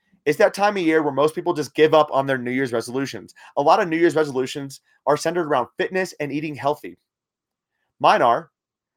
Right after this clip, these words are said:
And it's tough for me sometimes to eat right. But with Built Bar, it's not that tough. It almost feels like it's not really a resolution because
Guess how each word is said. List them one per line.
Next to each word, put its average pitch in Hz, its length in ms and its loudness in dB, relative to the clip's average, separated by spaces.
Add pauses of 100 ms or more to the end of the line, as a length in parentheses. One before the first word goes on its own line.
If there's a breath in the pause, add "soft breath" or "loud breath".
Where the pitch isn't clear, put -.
(300)
And 165 100 -2
it's 220 120 -2
tough 214 220 2
for 175 60 -12
me 151 60 -2
sometimes 143 460 -4
to 131 80 -4
eat 175 120 -6
right. 104 240 -4 (280 soft breath)
But 151 80 0
with 156 180 -2
Built 214 240 -2
Bar, 220 300 2 (160 soft breath)
it's 156 120 -4
not 185 220 -2
that 170 160 0
tough. 156 300 4
It 156 80 0
almost 220 340 0
feels 185 200 -2
like 165 160 -2
it's 139 100 -8
not 151 240 0
really 165 200 -4
a 151 60 2
resolution 143 540 -4
because 143 200 -6